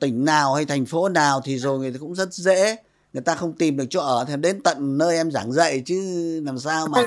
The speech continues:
Speaker 2: đúng
Speaker 1: Nhất
Speaker 2: rồi.
Speaker 1: là anh lại là luật sư, văn phòng nữa thì đội ngũ của anh rất là nhiều. Cho nên mình không việc gì mình phải bỏ trốn đi đâu cả.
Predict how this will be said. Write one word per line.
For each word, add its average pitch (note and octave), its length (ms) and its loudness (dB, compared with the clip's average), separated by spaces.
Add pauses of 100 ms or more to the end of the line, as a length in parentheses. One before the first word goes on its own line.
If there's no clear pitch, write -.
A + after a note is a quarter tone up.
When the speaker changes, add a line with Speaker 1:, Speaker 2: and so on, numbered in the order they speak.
Speaker 2:
đúng G#3 140 -2
Speaker 1:
Nhất F#3 100 4
Speaker 2:
rồi. G3+ 80 0
Speaker 1:
là E3 80 0
anh D#3 180 0
lại C#3+ 140 -4
là C3+ 120 0
luật C3+ 220 0
sư, F3 380 0
văn D#3+ 180 -4
phòng C#3+ 380 -4
nữa C#3 180 -8
thì C#3+ 280 -4 (260)
đội D#3+ 200 2
ngũ F3+ 280 2
của E3+ 60 -2
anh D#3+ 200 0
rất A#3 140 0
là G3 120 0
nhiều. B2+ 500 0 (240)
Cho A3 100 -2
nên A3 100 -2
mình F#3+ 120 2
không A3 180 2
việc F#3+ 80 0
gì E3 140 0
mình D#3+ 140 0
phải D3+ 80 -4
bỏ C3 220 -4
trốn E3+ 260 -4
đi G#3 80 -6
đâu F#3+ 200 -2
cả. A2+ 360 -4